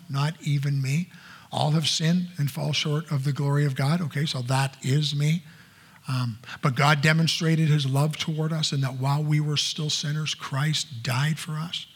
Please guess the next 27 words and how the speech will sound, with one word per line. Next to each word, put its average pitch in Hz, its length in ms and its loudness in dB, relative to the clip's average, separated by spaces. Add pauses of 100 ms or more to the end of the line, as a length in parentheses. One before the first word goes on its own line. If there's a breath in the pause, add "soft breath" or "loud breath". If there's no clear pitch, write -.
(920 loud breath)
John 143 240 2
three 147 140 0
sixteen, 165 420 2
"For 147 100 -2
God 135 400 2
so - 240 0
loved 147 360 2
the 143 100 0
world 143 260 0
that 143 120 0
he 127 60 0
gave 143 280 2
his 143 120 2
only 147 220 0
son, 151 240 -2
that 131 140 -2
whoever 143 280 0
believes 139 460 0
in 143 140 0
him 147 160 0
will 139 100 -2
not 135 260 -2
perish 139 460 -4
but 143 140 0
have 139 280 -2
everlasting 143 720 0
life." 131 320 -10